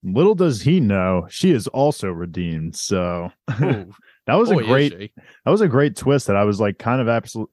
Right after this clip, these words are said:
Speaker 1: like, a little pissed that we didn't bring that up on episode two about that. We were so distracted with the mythosaur that we completely forgot that Bo-Katan herself has now been redeemed as well. And this is the way.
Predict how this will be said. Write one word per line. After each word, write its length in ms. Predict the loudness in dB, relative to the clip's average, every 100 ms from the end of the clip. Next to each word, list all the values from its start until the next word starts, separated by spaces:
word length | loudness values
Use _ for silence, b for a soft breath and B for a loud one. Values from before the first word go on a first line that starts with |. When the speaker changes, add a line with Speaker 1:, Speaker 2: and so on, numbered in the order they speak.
| _
Speaker 1:
like, 160 | -4 0
a 60 |
little 200 | 2 0
pissed 360 | 0 0 -2 -2
that 100 | -2
we 80 | 0
didn't 180 | 0
bring 200 | 0 0
that 140 | 0 2
up 140 | 0
on 120 | 0
episode 420 | -2 -4 -6 -6 -2
two 200 | 2 2
about 400 | 0 -2 -4 -6 -4
that. 260 | -4 -4
We 180 | 0 2
were 80 | 4
so 200 | 4 2
distracted 600 | 2 0 2 2 2 2
with 120 | 2
the 80 | 0
mythosaur 600 | 0 0 -2 -6 -2 0
that 120 | 2
we 80 | 0
completely 520 | -2 -2 0 0 0
forgot 440 | -2 2 2 2 -2
that 200 | -6 0
Bo-Katan 520 | 2 2 2 2 2
herself 480 | 2 0 2 2 2
has 140 | -2 -2
now 180 | -2
been 180 | 0 0
redeemed 400 | -2 -2 -2 -2
as 120 | -2
well. 300 | 0 2 2
And 200 | 0 -4 -8 b b -2
this 200 | 0 0
is 120 | 0
the 100 | 2
way. 380 | 4 2 2